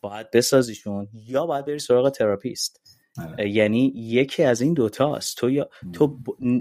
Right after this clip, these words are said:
Speaker 1: راهی نیست. این راه راهی نیستش که تو بخوای تنها بری. ولی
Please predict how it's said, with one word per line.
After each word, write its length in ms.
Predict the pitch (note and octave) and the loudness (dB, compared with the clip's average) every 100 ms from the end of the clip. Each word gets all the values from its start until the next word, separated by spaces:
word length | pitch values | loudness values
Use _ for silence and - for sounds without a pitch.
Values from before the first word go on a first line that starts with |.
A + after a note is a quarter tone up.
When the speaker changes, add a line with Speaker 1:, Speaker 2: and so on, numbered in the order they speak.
| - | -2
Speaker 1:
راهی 560 | A#2 A#2+ C3 C#3+ D#3 | -2 0 0 0 -2
نیست. 300 | D3+ C#3+ - - | -2 -2 -4 -4
این 180 | C#3+ | -2
راه 220 | D3 C#3+ C3 | 2 0 2
راهی 260 | C3+ C3+ | 0 2
نیستش 440 | D3 C#3 - G2+ - | 0 -2 -4 -6 -6
که 140 | F#2+ | -8
تو 160 | F#2+ G2+ | -4 -6
بخوای 280 | G2+ G#2 | -4 -4
تنها 380 | G2 G2 F#2+ G#2 | -4 -4 -4 -2
بری. 380 | G#2+ F#2 F#2 F2+ - - _ G#2+ A2+ | -2 -4 -6 -12 -18 -20 _ -2 2
ولی 480 | C3 C3 G2+ A#2+ | 2 2 0 -4